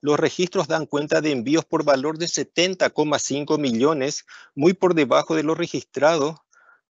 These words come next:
a los envíos de junio del año pasado,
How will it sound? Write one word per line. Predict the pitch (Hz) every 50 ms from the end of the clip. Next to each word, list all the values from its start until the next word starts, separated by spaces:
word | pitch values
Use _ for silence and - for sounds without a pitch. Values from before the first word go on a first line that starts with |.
| _ -
a | -
los | 135 147 131
envíos | 151 135 127 113 139 156 151 156
de | 151 147
junio | - - - 143 165 175 180 180 185 180 180 185 - - _ _ _ -
del | 175 147 127 143 127 120
año | 127 135 143 151 160
pasado, | - 143 127 - - 151 147 151 165 185